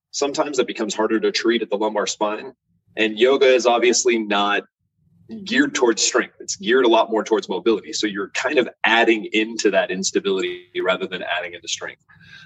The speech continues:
I would say other things you wanna stay away from strength training wise. I don't know why Olympic lifts have gotten so popular, but, like, stay away from Olympic lifts. Um, unless you're an Olympic lifter,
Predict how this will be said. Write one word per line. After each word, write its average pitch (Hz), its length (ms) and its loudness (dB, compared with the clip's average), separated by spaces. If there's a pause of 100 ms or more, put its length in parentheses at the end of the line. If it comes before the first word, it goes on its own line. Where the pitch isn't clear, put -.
I 113 40 4
would 123 140 4
say 123 180 4
other 127 240 4
things 123 260 2
you 120 100 -2
wanna 110 200 2
stay 107 200 2
away 101 200 2
from 101 460 -4 (160)
strength - 420 0
training 127 260 2
wise. 139 460 0 (1000)
I 123 60 -8
don't 110 60 -6
know 117 100 4
why 92 340 4
Olympic 110 420 2
lifts 110 280 0
have 101 100 -6
gotten 104 240 0
so - 160 2
popular, 107 680 2 (260)
but, 98 120 -6
like, 87 180 -4
stay - 360 0
away 95 220 0
from 104 200 -2
Olympic 101 360 0
lifts. - 580 -2 (640)
Um, 90 480 2
unless 139 340 4
you're 170 120 6
an 131 60 0
Olympic 113 400 4
lifter, 101 600 0